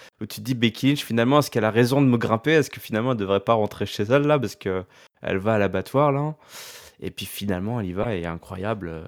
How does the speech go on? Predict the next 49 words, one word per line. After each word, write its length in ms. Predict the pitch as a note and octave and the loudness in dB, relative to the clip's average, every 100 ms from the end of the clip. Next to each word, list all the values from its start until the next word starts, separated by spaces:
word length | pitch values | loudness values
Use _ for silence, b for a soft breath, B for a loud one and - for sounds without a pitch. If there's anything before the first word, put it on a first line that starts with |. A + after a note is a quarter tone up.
| - | -14
incroyable 420 | - - F#2+ F#2+ | -16 -10 -6 -6
ce 160 | - - | -8 -16
produit. 440 | - - G2 C3+ | -12 -10 -6 -6
Donc, 260 | A#2 G2 - | -6 -8 -8
euh, 100 | F2+ F2 _ _ _ _ _ _ _ _ _ - | -10 -10 _ _ _ _ _ _ _ _ _ -10
donc, 260 | G2+ - | -10 -6
euh, 320 | F#2+ F#2+ F#2+ F#2 b b b b b b b b _ _ | -4 -2 -4 -6 b b b b b b b b _ _
donc, 280 | A#2 B2+ - | 0 0 6
euh, 120 | D3 | 8
ouais, 160 | D3 C#3 | 10 10
voilà. 320 | C3 A2 B2 | 10 8 6
Si 220 | C3 E3+ | -2 -4
tu 100 | D3 | 0
regardes 220 | D#3 D3+ | 4 4
ça 100 | D3 | 6
avec 120 | E3 D3 | 2 2
le 60 | |
prisme 400 | C3+ - D3+ - | -2 -2 -6 -2
de 80 | A#2 | 0
l'histoire 360 | A#2 A#2+ - C3+ | 0 -2 2 2
de 80 | A#2+ | 4
Becky 340 | A2 A2 - A#2+ | 0 -2 0 2
Lynch, 280 | C#3 - - | 2 -2 -8
c'est, 80 | |
c'est 220 | G2+ - G2 | -8 -8 -8
super 520 | - G#2+ C#3 D#3 A#2 | -8 4 6 8 6
et 60 | G2+ | 0
c'est, 200 | - G2+ | -2 0
euh, 180 | F#2+ F#2 | 0 -2
ce 100 | - | -8
qu'il 140 | - | -16
faut 200 | - G2+ | -6 -2
retenir 280 | G2 G2+ C3+ | -2 -2 -4
parce 140 | C3 - | -4 -6
qu'une 220 | F#2+ F#2 | -10 -8
fois 120 | G2+ | -8
de 40 | - | -8
plus, 300 | B2+ A#2 - | -12 -10 -10
hein, 240 | F#2 F2+ | -12 -12
tout, 220 | - G2+ G#2 | -12 -12 -10
tout 120 | - | -4
a 40 | B2 | -2
été 140 | A2 | -2
construit 400 | - G#2+ - - | -10 -12 -12 -12
autour 240 | G2+ - | -12 -12
de, 200 | G2 F2+ | -10 -10
de 120 | F2 F2+ | -10 -10
Becky 340 | F#2 - G2+ | -12 -12 -10
Lynch. 400 | G#2+ C#3+ - - | -8 -10 -12 -20